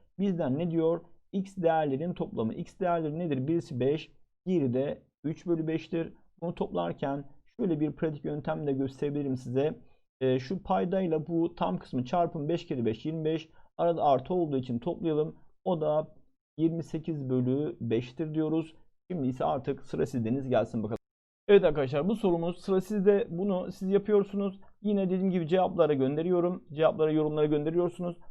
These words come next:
Bunu yaparken nasıl yapıyorduk? Şöyle bir ipucu vereyim. Burası x eksi bir, burası bir eksi x. Bunlar nelerdi? Aynı şeylerdi. O yüzden ikisini de mutlak değer x eksi bir olarak yazıp işlemi yapabilirsiniz.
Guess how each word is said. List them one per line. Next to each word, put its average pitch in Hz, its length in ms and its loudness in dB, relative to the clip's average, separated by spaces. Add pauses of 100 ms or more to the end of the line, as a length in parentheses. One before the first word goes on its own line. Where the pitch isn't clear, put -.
Bunu 185 120 -2
yaparken 190 440 2
nasıl 190 220 -4
yapıyorduk? 160 240 -6
Şöyle 170 180 -4
bir 160 60 -6
ipucu 185 280 -2
vereyim. 175 300 -2
Burası 190 220 2
x 175 220 -6
eksi 170 240 -2
bir, 170 160 2
burası 175 280 0
bir 196 80 2
eksi 165 280 0
x. 135 180 -12
Bunlar 165 380 -2
nelerdi? 185 460 2 (140)
Aynı 190 420 4
şeylerdi. 170 640 0 (240)
O 190 120 2
yüzden 180 180 0
ikisini 180 400 -6
de 170 120 -4
mutlak 170 400 -4
değer 170 100 0
x 180 220 -4
eksi 165 260 -4
bir 156 40 -2
olarak 143 280 2
yazıp 160 340 -2
işlemi 147 420 -4
yapabilirsiniz. 160 600 -4